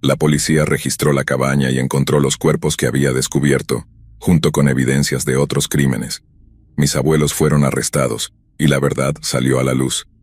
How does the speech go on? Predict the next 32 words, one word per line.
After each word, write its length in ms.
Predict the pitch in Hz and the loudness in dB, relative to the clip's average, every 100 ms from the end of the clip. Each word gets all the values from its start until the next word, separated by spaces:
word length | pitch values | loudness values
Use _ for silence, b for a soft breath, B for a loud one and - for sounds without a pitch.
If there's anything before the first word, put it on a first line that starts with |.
| _ _ - - - | _ _ -20 -14 -2
Eran 240 | 85 85 | 2 2
responsables 720 | 82 78 71 67 67 65 67 | 2 0 -2 -2 -2 -2 -2
de 100 | 65 | -2
varias 360 | 62 69 73 69 | -2 0 0 0
desapariciones 840 | 71 69 - 64 65 - 71 67 | -2 -2 -2 -2 -2 0 2 2
de 100 | 69 | 2
niños 440 | 67 73 69 64 - | 4 4 4 2 0
en 80 | |
el 120 | 62 - | -2 0
pueblo, 520 | 69 62 60 55 - - - - - - | 0 0 -2 -4 -8 -20 -20 -20 -6 -2
y 80 | |
su 180 | 80 71 | 0 0
red 180 | 73 76 | 2 2
de 120 | 76 | 2
terror 400 | - 64 78 76 | 0 0 2 0
se 140 | - 64 | 0 -4
extendía 460 | - 71 69 69 | -2 0 2 2
mucho 320 | 71 78 80 | 2 2 2
más 240 | 73 80 - | 2 2 0
allá 260 | 64 67 | 0 0
de 100 | 64 | 0
lo 100 | 60 | -2
que 120 | - 65 | -2 0
imaginaba. 680 | 64 - 71 64 60 55 - - - - - _ _ _ - - | 0 0 0 0 -4 -6 -12 -20 -20 -20 -20 _ _ _ -20 -4
Los 200 | 67 - | -2 0
oficiales 540 | 80 71 - 73 78 | -2 -2 0 2 2
me 120 | 76 64 | 2 2
llevaron 420 | 62 67 71 69 | 0 0 0 0
fuera 280 | - 71 64 | 0 0 0
de 100 | 62 | -2
la 100 | 60 | -4
cabaña 580 | 65 69 65 65 58 | -2 0 0 -2 -4